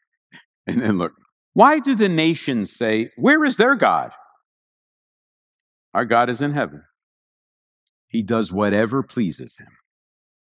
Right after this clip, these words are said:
But their idols are silver and gold, made by human hands.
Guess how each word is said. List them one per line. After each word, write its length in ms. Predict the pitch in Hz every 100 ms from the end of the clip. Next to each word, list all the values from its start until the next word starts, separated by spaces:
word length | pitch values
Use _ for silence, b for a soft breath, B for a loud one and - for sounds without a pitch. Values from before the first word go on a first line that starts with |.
| _ _ _ -
But 140 | 156
their 200 | 202 277
idols 380 | 175 143 190 185
are 80 | 156
silver 420 | - 190 208 220
and 160 | 226 214
gold, 400 | 202 143 98 - _ _ _
made 160 | 160 202
by 120 | 240
human 300 | 220 247 247
hands. 420 | 151 101 78 -